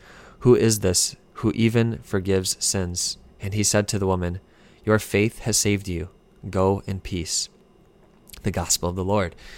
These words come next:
So here we see clearly Jesus wants to enter into our brokenness, our sinfulness, to forgive us,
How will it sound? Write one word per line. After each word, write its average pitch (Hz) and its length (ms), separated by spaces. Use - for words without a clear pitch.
So - 160
here 110 460
we 104 140
see 98 280
clearly 95 600
Jesus 104 400
wants 104 180
to - 120
enter 104 240
into 107 580
our 95 80
brokenness, 92 560
our 95 80
sinfulness, 92 540
to 113 120
forgive 101 360
us, 87 260